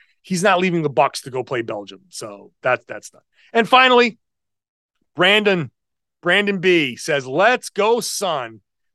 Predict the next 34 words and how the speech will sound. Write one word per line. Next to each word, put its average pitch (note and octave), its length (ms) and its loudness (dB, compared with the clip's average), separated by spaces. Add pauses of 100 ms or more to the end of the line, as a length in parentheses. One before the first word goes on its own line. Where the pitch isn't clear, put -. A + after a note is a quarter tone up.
(100)
Note F3 300 -4
to F3 200 0
the C#3 160 -8
W D#3+ 460 -2
N D#3 120 -4
B D3+ 160 -6
A, D3+ 160 0
do A#2 140 -16
not A#2+ 360 -2
get D3 100 -4
in C#3 80 -4
this C3 160 -10
team's G2+ 240 -20 (100)
face. F3+ 420 0 (420)
A - 60 -20 (120)
fired A3+ 300 6
up F3 240 0
DeWanna C#3+ 360 -2
Browner A#2+ 440 -8
is F#2+ 100 -14
scary. G3 560 2
That's D3+ 240 -6
it. G2 120 -20 (200)
No C#4+ 140 -4
question. - 420 -10 (580)
Uh, B2+ 480 4 (1300)
W G#3+ 300 4
N G3+ 60 0
B F#3 140 2
A, E3 360 2 (460)
uh, A#2+ 360 -4 (500)
Connecticut E3+ 400 -4
Sun C#3+ 300 -2
lost C3 760 0